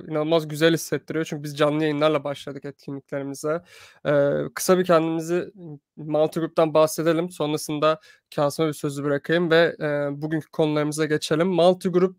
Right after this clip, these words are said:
dediğim gibi canlı yayınlarla başlamış ve Google Initiative olarak başlayıp aslında yaz kampları düzenlemek için ortaya çıkmış bir toplulukken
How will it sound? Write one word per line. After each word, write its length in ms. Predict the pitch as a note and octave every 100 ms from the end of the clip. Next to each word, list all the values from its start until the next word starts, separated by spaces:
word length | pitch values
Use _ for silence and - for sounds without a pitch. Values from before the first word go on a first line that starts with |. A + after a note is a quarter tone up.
| _
dediğim 280 | D#3+ E3+ F3+
gibi 160 | D3 C#3+
canlı 320 | D3 D#3+ F#3+
yayınlarla 460 | F#3+ F#3+ F#3+ F#3+
başlamış 580 | F3 F3 - F3+ G3 -
ve 140 | E3+ D3+
Google 300 | D#3 E3+ F#3
Initiative 480 | F3+ F3+ F3+ F3 E3+
olarak 360 | D#3 D3+ -
başlayıp 540 | D#3 D3+ - E3+ F#3+ - _ _ _ _
aslında 320 | D#3+ - F#3+
yaz 280 | F#3 G3 G3+
kampları 500 | - E3 - D3+ C#3
düzenlemek 600 | C#3+ D3 C#3+ C#3+ C#3+ C3+
için 180 | - D3
ortaya 380 | D#3 D#3 - C#3+
çıkmış 380 | - - -
bir 40 | _
toplulukken 800 | - F3 - G3+ G3 - F#3+